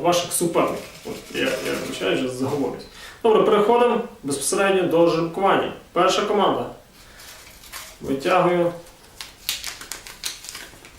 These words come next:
Команда. Перша команда, це є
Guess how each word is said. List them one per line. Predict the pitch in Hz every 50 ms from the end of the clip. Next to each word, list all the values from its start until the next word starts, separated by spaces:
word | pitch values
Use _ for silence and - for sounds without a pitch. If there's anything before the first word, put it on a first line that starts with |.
| - - - - - - -
Команда. | 156 160 160 165 160 143 131 - - - - - - - - - - - - - - - - - - - - - - - - - - - - - - - - - - - - - - - - - - - - - - - - - - - - - - - - - - - - - - - - - - - - - - - - - - - - - - - -
Перша | 170 175 185 180 185 185
команда, | 180 180 180 180 185 185 180 180 170
це | 170 - 175 170
є | 170 170 170 170 165 160 160